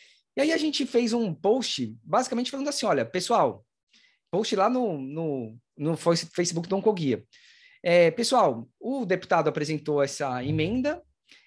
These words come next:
Essa emenda tem como objetivo tirar do projeto de lei os medicamentos, a cobertura dos medicamentos pra controle de eventos adversos. Se você concorda, ok. Se você não concorda, entre na fanpage dele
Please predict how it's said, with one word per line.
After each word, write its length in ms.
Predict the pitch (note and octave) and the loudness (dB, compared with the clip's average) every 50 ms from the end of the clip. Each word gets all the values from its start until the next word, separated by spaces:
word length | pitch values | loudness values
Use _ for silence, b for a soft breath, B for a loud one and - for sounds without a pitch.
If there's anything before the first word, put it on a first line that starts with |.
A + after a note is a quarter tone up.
| b | b
Essa 260 | b G#3+ G#3+ - A#3 | b -4 0 0 0
emenda 380 | G#3 G3 F#3 F3+ F3 E3+ D#3 D#3 | 2 2 0 0 0 0 -2 -2
tem 140 | - F3 D#3+ | -2 -4 -6
como 160 | - E3+ D#3+ | -6 -6 -4
objetivo 800 | D#3+ D3 D3 D#3+ D#3 - - - E3 D#3 C#3+ B2+ B2 C3 B2 A#2+ | -4 -4 -4 -4 -4 -4 -6 -6 -4 -4 -4 -4 -4 -6 -6 -4
tirar 640 | A#2+ - - F3+ D#3 D3+ C#3+ C#3 C3 A#2+ A2+ A#2 - _ _ _ _ _ _ _ _ _ _ _ | -4 -2 0 2 4 4 6 6 4 2 0 -4 -12 _ _ _ _ _ _ _ _ _ _ _
do 160 | - C#3+ E3+ E3+ | -4 -2 -2 0
projeto 420 | E3+ F#3 F3 E3 E3+ E3 E3 E3 | 2 2 2 2 2 0 0 -2
de 100 | D#3 E3 | -4 -2
lei 200 | D#3 D#3 D#3 D3 | 0 0 0 0
os 140 | C#3+ C3 B2 | -2 -4 -4
medicamentos, 580 | D3 D3+ C#3+ - - D3 C#3 C#3+ C#3+ C3 - | -6 -6 -4 -2 -2 -2 0 -2 -2 -4 -4
a 40 | D3 - | -6 -4
cobertura 400 | D#3+ D3+ D#3 D#3 - D#3+ D#3 D3 | -2 -2 -4 -2 -4 -4 -4 -4
dos 100 | C#3 C#3+ | -4 -4
medicamentos 400 | D3 C#3+ - D3+ C#3+ C#3 C3+ - | -6 -4 -4 -4 -4 -4 -4 -6
pra 120 | - C#3 | -8 -8
controle 280 | - C#3 B2 C#3 C#3 C3 | -8 -6 -4 -2 -2 -2
de 80 | C#3 | 0
eventos 220 | C3+ C#3 C#3 C3 D3+ | -2 -2 0 0 0
adversos. 560 | D3 D#3 D#3 F3 G3 A#3 - - C#4+ - - b b b | -2 2 4 4 4 4 4 0 -8 -10 -12 b b b
Se 160 | b - - A#4 | b 4 6 6
você 300 | A4+ A4 - - A#3 A3 | 8 6 6 6 4 6
concorda, 440 | A#3+ A3+ A3 - G3+ F#3 F#3+ A3+ | 4 4 6 6 6 6 8 6
ok. 160 | B3 B3 D4 B3+ | 4 4 4 2
Se 100 | - E4+ | 2 2
você 200 | F#4 - - - | 2 2 2 2
não 100 | G3+ E3+ | 2 4
concorda, 520 | F3 D3+ C3+ - G3 A#3 B3 G3 E3+ E3+ | 2 2 4 4 6 6 6 6 6 4
entre 200 | F#3+ C4+ C4+ D4+ | 2 2 0 0
na 120 | C4+ A#3 | 0 0
fanpage 500 | - - F#3+ E3+ - E3 D#3+ E3 D#3 C#3+ | 0 0 -4 -4 -2 -2 -2 -2 -2 -4
dele 380 | C3+ B2+ C#3 C#3+ D#3+ G#3 F4+ F#4 | -4 -2 -2 -2 -2 -2 -6 -10